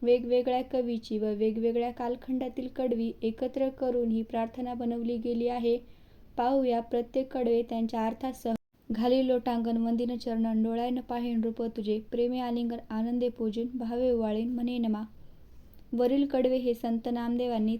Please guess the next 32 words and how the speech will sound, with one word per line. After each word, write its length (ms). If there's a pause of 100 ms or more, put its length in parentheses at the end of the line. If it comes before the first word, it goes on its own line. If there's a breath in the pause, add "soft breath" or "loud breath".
तेराव्या 400
शतकात 460
लिहिलेले 400
एक 300
सुंदर 420
रचना 320
आहे. 480 (420)
याचा 420
अर्थ 220
असा 320
होतो 380
की 160
कृष्णाला 540
उद्देशून 560
संत 400
नामदेव 380
म्हणतात, 380 (460 loud breath)
"मी 260
तुला 220
लोटांगण 600
घालीन 360 (360 loud breath)
व 120
मी 220 (100)
तुझ्या 280
चरणांना 640
वंदन 420
करीन, 360
माझ्या 360
डोळ्यांनी 520
तुझे 360
रूप 180
पाहीन, 340